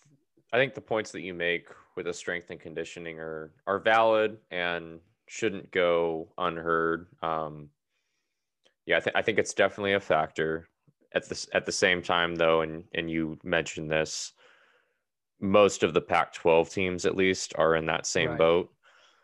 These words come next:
Speaker 1: And I don't think it can, I don't think it's a legit excuse for the way that they're actually playing out there.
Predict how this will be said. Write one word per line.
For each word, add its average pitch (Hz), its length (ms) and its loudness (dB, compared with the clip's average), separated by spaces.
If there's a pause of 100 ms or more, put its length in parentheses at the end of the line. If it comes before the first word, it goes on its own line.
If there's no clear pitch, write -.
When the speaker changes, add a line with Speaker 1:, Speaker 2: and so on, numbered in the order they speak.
(240)
Speaker 1:
And 80 680 -2
I 85 100 2
don't 78 180 -2
think 85 160 -6
it 82 100 -2
can, 76 240 -8 (300)
I 87 80 2
don't 80 140 -2
think 85 140 -2
it's - 160 -6
a 78 100 2
legit 80 380 -2
excuse - 960 -6
for 110 160 0
the 98 100 2
way 98 140 4
that 104 140 2
they're 101 160 2
actually 101 300 0
playing 107 340 -4
out 107 200 -4
there. 113 300 0